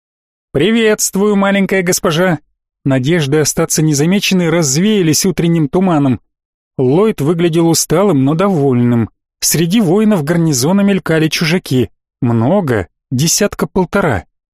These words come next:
Особенно выделялся статный мастер с роскошнейшей черной бородой. «Леди Ниаминаи,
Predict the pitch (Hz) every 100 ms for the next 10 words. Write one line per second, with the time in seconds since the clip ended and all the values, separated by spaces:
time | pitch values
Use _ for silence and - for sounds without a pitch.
0 | _ _ 147 - 247 208 196 139 139 156
1 | 196 190 175 - 175 175 160 147 202 214
2 | 214 170 - - - 143 - 220 - 196
3 | 175 190 151 - 170 160 156 156 160 139
4 | 104 - _ _ _ _ _ _ - 127
5 | 190 208 233 226 214 202 185 143 107